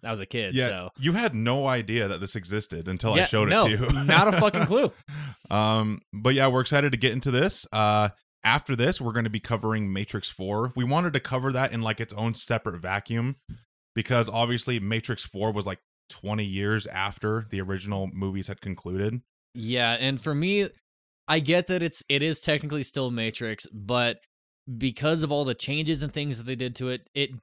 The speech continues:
Speaker 1: doesn't feel like it, it fits with the rest of them. Like, it is its own entity,
Speaker 2: Yeah.
Speaker 1: unfortunately.
Speaker 2: Yeah, it,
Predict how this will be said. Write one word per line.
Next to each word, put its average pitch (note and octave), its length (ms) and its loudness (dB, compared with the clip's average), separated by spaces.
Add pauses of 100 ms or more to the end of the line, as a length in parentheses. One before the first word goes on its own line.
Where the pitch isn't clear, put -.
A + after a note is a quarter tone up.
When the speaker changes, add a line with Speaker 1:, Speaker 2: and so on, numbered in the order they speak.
Speaker 1:
doesn't C#3 420 0
feel C3 360 -4
like A2+ 240 -4
it, A2+ 220 -2 (600)
it C3 260 -4
fits - 480 0
with A#2+ 220 -4
the A2+ 120 -4
rest G#2+ 260 0
of G2+ 60 -10
them. G2 120 -6
Like, G#2+ 180 -2
it C#3 120 6
is C#3+ 300 4
its C#3+ 160 2
own A#2 260 -2
entity, F#2+ 500 -6
Speaker 2:
Yeah. G#2+ 80 -4
Speaker 1:
unfortunately. F2 720 -6 (420)
Speaker 2:
Yeah, B2+ 220 2
it, C#3+ 200 -4